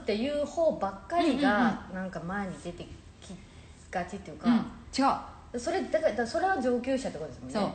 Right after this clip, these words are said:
Speaker 1: えー。でもみ-、それ先やってる人多くないですか？
Speaker 2: いや、そうそう。
Speaker 1: って思ったよ、
Speaker 2: だから、く-、
Speaker 1: 今。
Speaker 2: あの、苦しいからこそ上級者に行きたくなるわけよ。
Speaker 1: なるほど。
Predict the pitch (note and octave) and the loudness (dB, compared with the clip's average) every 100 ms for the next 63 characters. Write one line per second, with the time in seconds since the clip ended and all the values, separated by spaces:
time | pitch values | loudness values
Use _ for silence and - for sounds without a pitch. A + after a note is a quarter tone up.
0 | - - - - - - C#5+ C#5+ D5 C#5+ | -6 -16 -20 -20 -2 8 10 10 8 4
1 | - - - - - - - C4 C#4 B3 | -2 -14 -16 -18 -18 -12 -2 2 4 4
2 | - G#3 - - B3+ D4+ - C#4+ - C#4 | 2 -6 -12 -14 -14 -14 -14 -14 -10 -12
3 | C4 G3+ G3+ B3+ B3 - - - F4 F4 | -10 -8 -4 -4 -4 -8 -8 2 4 6
4 | F#4 D#4+ F4+ - - - - - C#4 B3+ | 4 8 8 8 4 0 0 4 4 4
5 | - C4 G4+ B4 - B4 A#4 - C4 G#3+ | 4 6 6 6 4 2 2 4 4 4
6 | G#3+ A#3 D#4+ A#3+ G#3 B3 E4 C#4 G3 G3 | 2 2 4 4 6 4 4 2 0 0
7 | - A#3+ A3+ F#3 - - - G#3+ F3 | -2 0 0 -2 -6 -14 -10 -8 -8